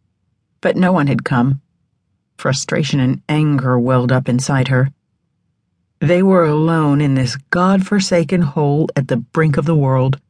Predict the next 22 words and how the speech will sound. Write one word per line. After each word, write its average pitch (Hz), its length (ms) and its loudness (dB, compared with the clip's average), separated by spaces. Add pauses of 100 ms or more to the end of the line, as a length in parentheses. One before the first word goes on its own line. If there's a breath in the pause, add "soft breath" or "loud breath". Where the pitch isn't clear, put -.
(880)
The 151 160 0
only 180 260 2
human 170 440 0
beings 156 340 2
around 139 420 2
were 131 160 0
the 120 80 0
savages 123 800 0
who 135 100 -2
lived 131 460 0
back 139 340 0
under 131 240 0
the 120 120 -2
trees, 123 680 -2 (300)
less 131 220 0
than 135 120 0
a 123 80 -2
quarter 143 400 0
of 127 120 0
a 135 40 0
mile 139 320 2
away 135 440 0